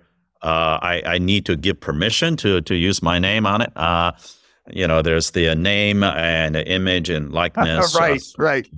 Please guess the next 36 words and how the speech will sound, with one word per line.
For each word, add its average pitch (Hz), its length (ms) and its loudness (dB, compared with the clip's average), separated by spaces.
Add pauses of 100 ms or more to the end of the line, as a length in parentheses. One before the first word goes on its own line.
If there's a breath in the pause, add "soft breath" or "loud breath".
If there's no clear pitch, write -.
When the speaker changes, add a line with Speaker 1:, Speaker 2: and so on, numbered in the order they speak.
Speaker 1:
ice 92 300 0
cream. 113 180 -18 (380)
Speaker 2:
Yeah. 80 100 -20
Speaker 1:
I, 104 260 -2 (280 soft breath)
but 117 280 0
I'll 117 200 2
be 120 120 0
very 110 220 2
honored 110 400 2
if 92 260 0
there 87 200 4
is 87 260 2
some 92 160 -2
kind 87 180 -2
of 80 60 0
a 82 60 2
student 98 360 0
competition. 107 760 0
We 90 100 2
have 82 140 0 (300)
amazing, 104 720 2
uh, 80 320 0 (160)
uh, 78 440 -6
departments 113 640 0
and 78 240 -4
colleges 110 640 0 (240 soft breath)
that 80 180 -4
touch 113 320 0
upon 98 500 0
the 85 220 2
production - 640 -4
of 85 100 0
ice 92 260 0
cream, 131 240 -2 (480 soft breath)
uh, - 40 -8
Speaker 2:
Uh-huh. 80 180 0